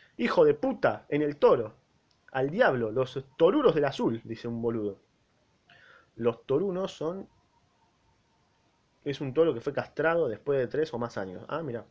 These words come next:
"Al diablo los torunos del azul". ¿Eh? "Malaya, el tropero que nos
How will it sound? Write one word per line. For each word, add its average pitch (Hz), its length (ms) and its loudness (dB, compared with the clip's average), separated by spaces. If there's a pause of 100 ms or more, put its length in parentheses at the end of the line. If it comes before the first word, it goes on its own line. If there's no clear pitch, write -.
(340)
"Al 127 160 -2
diablo 202 240 2
los 139 180 0
torunos 156 340 2
del 123 120 -2
azul". 120 340 -8 (1040)
¿Eh? 113 320 -6 (1200)
"Malaya, 139 680 0
el 123 200 -4
tropero 175 480 2
que 139 80 0
nos 127 320 -4